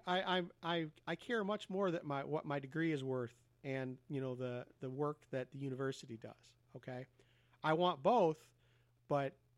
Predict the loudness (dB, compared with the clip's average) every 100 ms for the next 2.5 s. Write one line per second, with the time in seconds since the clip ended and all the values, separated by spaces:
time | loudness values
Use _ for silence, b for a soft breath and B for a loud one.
0 | -14 -2 0 0 0 0 2 0 0 -2
1 | -2 -2 -2 -2 -4 -6 -4 -2 0 -2
2 | -2 0 0 0 -4